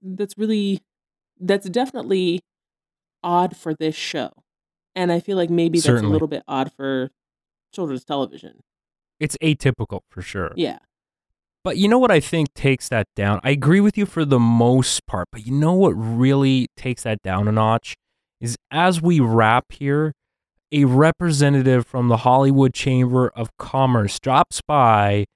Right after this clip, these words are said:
Speaker 2: and interrupts and says to Jem that although she didn't win an Oscar, they're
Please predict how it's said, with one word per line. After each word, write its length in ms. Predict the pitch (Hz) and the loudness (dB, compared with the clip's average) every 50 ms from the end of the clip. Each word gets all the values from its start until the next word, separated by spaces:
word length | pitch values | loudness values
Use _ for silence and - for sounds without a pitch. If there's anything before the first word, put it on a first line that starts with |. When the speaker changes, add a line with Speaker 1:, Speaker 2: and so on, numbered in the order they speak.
| _ _ _ _ _ _ - | _ _ _ _ _ _ -8
Speaker 2:
and 100 | - 117 | -2 0
interrupts 720 | 117 113 113 117 117 117 117 110 104 - - - - - - - | 2 2 4 4 4 4 4 4 2 0 -2 -4 -4 -4 -4 -4
and 420 | - 120 117 117 117 117 117 117 | -4 -2 -2 0 0 0 0 0
says 540 | - - - 151 143 143 143 151 147 135 - - | -2 -2 0 2 2 4 4 4 2 0 -2 -4
to 120 | - 131 | -6 -8
Jem 500 | 110 - - 135 143 143 139 135 135 131 | -6 -4 0 2 2 4 4 2 2 2
that 220 | 127 123 120 - - _ _ _ _ _ _ _ _ _ _ - | 2 2 0 -2 -6 _ _ _ _ _ _ _ _ _ _ -2
although 380 | 143 156 165 156 170 190 208 214 | 0 0 0 2 4 4 4 2
she 180 | - - 185 | 2 0 -2
didn't 520 | 143 123 151 160 156 151 143 127 135 127 139 | -2 0 0 2 2 2 2 2 2 2 4
win 260 | 151 175 190 190 175 | 4 2 2 2 2
an 160 | 135 117 117 | 2 2 4
Oscar, 680 | 110 107 104 98 98 - - - - 110 98 95 92 92 | 4 4 2 2 0 -2 -6 -6 -6 -4 -4 -4 -4 -6
they're 360 | 165 165 120 110 127 131 143 | -6 -6 -2 0 2 2 2